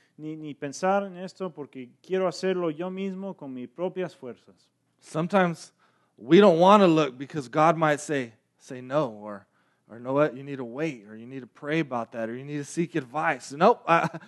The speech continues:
Speaker 2: I don't even, I just wanna do it because God, God might tell me no.
Speaker 1: No queremos ver, voltear a ver a Dios, ni siquiera considerar lo que Él piensa, porque tenemos el temor de que Dios me va a decir que no y no quiero escucharlo.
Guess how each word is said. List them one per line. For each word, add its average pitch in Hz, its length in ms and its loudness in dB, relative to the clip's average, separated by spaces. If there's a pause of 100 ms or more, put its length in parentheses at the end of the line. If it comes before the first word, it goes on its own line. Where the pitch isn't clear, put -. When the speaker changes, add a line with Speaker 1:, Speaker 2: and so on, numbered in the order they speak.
(140)
Speaker 2:
I 185 140 8
don't 214 120 8
even, 202 160 8
I 175 160 10
just 208 160 -2
wanna 175 200 8
do 202 300 6
it 214 140 8
because 151 340 2
God, 147 260 0
God 175 220 6
might 185 220 2
tell 185 160 0
me 170 120 -4
no. 147 280 -4 (520)
Speaker 1:
No 170 180 -8
queremos 185 640 0
ver, 180 240 0
voltear 170 540 -4
a 156 80 2
ver 180 440 0
a 143 100 -18
Dios, 165 380 -2
ni 156 120 -14
siquiera 170 560 -4 (240)
considerar 170 840 2
lo 143 200 -6
que 143 120 -8
Él 143 140 -2
piensa, 165 440 -10
porque 139 520 -8 (160)
tenemos 151 440 -10
el 131 100 -10
temor 165 420 0
de 143 140 -2
que 139 320 -4 (320)
Dios 160 260 -2
me 165 140 -4
va 160 140 4
a 175 40 4
decir 170 320 -2
que 151 140 -10
no 202 340 -4
y 147 220 -14
no 160 160 -12
quiero 160 200 -6
escucharlo. 113 560 -12